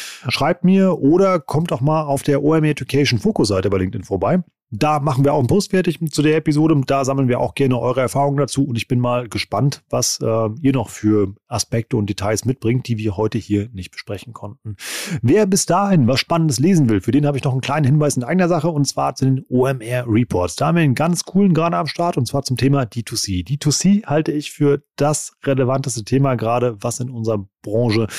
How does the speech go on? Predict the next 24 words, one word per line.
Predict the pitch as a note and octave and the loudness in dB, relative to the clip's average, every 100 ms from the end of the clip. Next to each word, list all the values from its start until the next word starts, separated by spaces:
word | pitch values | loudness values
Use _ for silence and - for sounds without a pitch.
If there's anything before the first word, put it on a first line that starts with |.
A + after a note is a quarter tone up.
| - - - | -12 -14 -4
unterwegs | B2+ A2 G#2+ D#3 - | -2 2 2 2 0
ist. | D#3 - - | -2 -4 -2
Warum? | B2 A2+ G3+ G#3 E3 | 0 2 2 2 2
Dann | D#3+ | 2
hast | D#3 | 2
du | E3+ | 0
halt | E3 | 0
einfach | D3+ D#3 | 0 -2
keinen | - C#3 C3+ | 0 0 2
Gatekeeper | F3+ - D#3+ C3 | 2 2 2 2
mehr | A2+ | 2
dazwischen, | G#2 G#2+ G#2 | 0 -2 0
musst | G2+ C3 C3+ | 0 0 0
immer | B2 | 2
die | A2+ | 2
Kunden | - C#3 C#3 | 0 -2 0
immer | A#2+ A2+ | 0 2
wieder | A2+ | 2
neu | A#2 | 2
einkaufen, | D3+ D3 C3+ D3 C#3+ B2 | 0 -2 0 -2 0 0
sondern | A#2+ | 0
kannst | A#2 B2 - | -2 -4 -2
sie | A2 | -2
mal | A2+ | -2